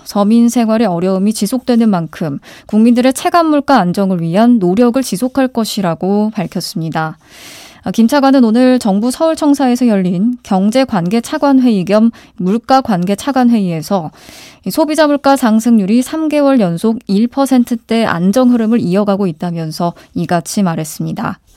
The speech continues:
통계청에 따르면 지난달 소비자 물가는 지난해 같은 달보다 일 점 오 퍼센트 올랐습니다. 김 차관은 체감 물가 안정을 위한 조치로 유류세 인하 이 개월 연장, 이 무당근 할당 관세 연장 등을 언급했습니다.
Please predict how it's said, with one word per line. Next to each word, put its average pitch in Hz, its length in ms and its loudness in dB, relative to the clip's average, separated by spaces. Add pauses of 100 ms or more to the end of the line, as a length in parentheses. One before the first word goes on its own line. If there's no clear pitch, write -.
(480)
통계청에 269 420 2
따르면 247 480 4
지난달 240 400 2
소비자 277 380 0
물가는 190 680 0
지난해 233 360 2
같은 269 360 2
달보다 202 600 2
일 196 260 0
점 240 340 2
오 185 180 -4
퍼센트 214 920 -4
올랐습니다. 160 920 -8 (800)
김 240 160 4
차관은 269 380 2
체감 339 320 0
물가 311 260 2
안정을 233 400 4
위한 220 220 2
조치로 180 680 -2
유류세 254 560 0
인하 220 460 0
이 202 180 -2
개월 226 380 0
연장, 170 500 -2 (380)
이 180 100 -4
무당근 208 720 0
할당 294 340 0
관세 202 560 -2
연장 180 460 -2
등을 190 500 -2
언급했습니다. 160 1120 -6